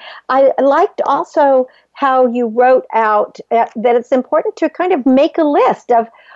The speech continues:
what are you willing, you know, what are, what do you really want? What are you willing to, to work out or comp-, maybe the word is compromise there, you know, what is an absolute,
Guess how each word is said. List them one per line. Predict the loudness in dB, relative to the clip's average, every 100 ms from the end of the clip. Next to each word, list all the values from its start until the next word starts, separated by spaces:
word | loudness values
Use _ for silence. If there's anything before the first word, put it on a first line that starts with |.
| -10
what | -2 0 0
are | 0
you | 0 -2
willing, | 0 0 2 0 0 -2 -2
you | 0
know, | 2 0 -2 -6
what | -2 0
are, | 2 2 -2
what | -4 -4 -2
do | -2
you | -2
really | -2 -4 -4
want? | -2 -2 -2 -2
What | 0
are | 2
you | 2
willing | 2 2 0 -2
to, | 0 2 2 0 _ _ _ -16 -10
to | -2 0
work | 2 2 2 2
out | 2 2 0 -2
or | -6
comp-, | -4 -6 -4
maybe | -2 0 2
the | 0
word | 2 2
is | 2 0
compromise | -6 -6 -6 -4 -4 -6 -4
there, | 0 0 0
you | 0
know, | 0 2 0
what | 0 0 0
is | 0
an | -2 -2
absolute, | -2 -2 -4 -4 0 0 0